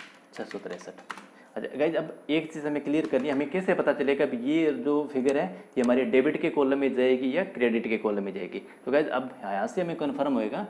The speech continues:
ये हमारा debit side का टोटल ज़्यादा है, credit का कम है, तो जाहिर सी बात है ये debit ही रहेगा। अगर credit जाता और debit कम होता तो ये credit side में जाता। इसी तरीके से हम कैश के लेजर का भी अगर नेट डिफरेंस लिखेंगे,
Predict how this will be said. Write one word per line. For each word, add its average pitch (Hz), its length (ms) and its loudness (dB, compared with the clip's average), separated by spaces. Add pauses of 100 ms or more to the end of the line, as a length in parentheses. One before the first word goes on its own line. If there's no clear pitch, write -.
(220)
ये 123 60 0
हमारा 123 240 2
debit 123 300 -2
side 135 180 0
का 135 60 -4
टोटल 127 280 -4
ज़्यादा 107 240 0
है, 160 80 -4
credit 113 360 0
का 113 100 -4
कम 104 220 -6
है, 92 160 -10 (640)
तो 202 320 -4
जाहिर 110 240 0
सी 117 100 -2
बात 107 200 2
है 110 100 -4
ये 147 80 -4
debit 110 420 0
ही 139 220 0
रहेगा। 87 360 -2 (320)
अगर 127 200 0
credit 147 400 2
जाता 151 220 6
और 151 180 6
debit 139 280 2
कम 156 100 -2
होता 127 180 2
तो 127 100 0
ये 123 120 2
credit 101 340 -2
side 95 200 -4
में 95 100 -8
जाता। 82 280 -8 (1120)
इसी 127 240 -2
तरीके 127 300 0
से - 120 -4
हम 180 100 -2 (840)
कैश 110 260 0
के 113 80 0
लेजर 107 280 0
का 110 160 0
भी 107 100 -2
अगर 104 260 -6
नेट 113 200 -2
डिफरेंस - 400 0
लिखेंगे, 208 460 -6